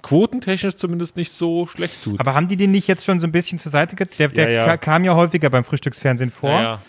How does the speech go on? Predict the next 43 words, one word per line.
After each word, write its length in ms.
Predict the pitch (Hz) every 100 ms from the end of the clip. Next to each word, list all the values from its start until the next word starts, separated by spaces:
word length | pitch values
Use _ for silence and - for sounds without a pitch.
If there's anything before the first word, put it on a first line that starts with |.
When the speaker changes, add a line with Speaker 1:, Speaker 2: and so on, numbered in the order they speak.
| -
Speaker 2:
Ich 100 | 139
glaube, 160 | 165 180
es 60 |
ist 20 | 214
immer 80 |
noch 100 | 196
seine 200 | 170 180
Produktionsfirma, 600 | - 175 - 165 - 120
ne? 140 | 113 180
Matze 200 | 175 143
Speaker 1:
Ich 40 |
glaube, 100 | 147
haben 120 | 147
wir, 100 | 160
Speaker 2:
Mohr, 340 | 147 196 254 151
Speaker 1:
ist 100 | 139
so 60 |
Speaker 2:
ist 80 | 160
das, 240 | 151 151 -
Speaker 1:
das, 160 | 113
ja, 300 | 123 123 131
Speaker 2:
äh 100 | 127
Speaker 1:
ich 100 | -
glaube, 200 | 143 139
das 80 | 139
ist 60 | -
so 40 |
ein 40 |
bisschen 260 | 135 139 147
der, 320 | 123 117 113 - - - - - _ _ _
der, 340 | 120 117 113 - _ _ _ -
der 180 | 120 -
Opa, 300 | 135 156 147
der, 220 | 139 127
den 120 | 135
man, 440 | 127 127 123 101 120
der 200 | 131 82
ab 120 | 135
und 100 | 139
zu 80 | 139
noch 80 | 135
mal 180 | 139
so, 300 | 131 135 131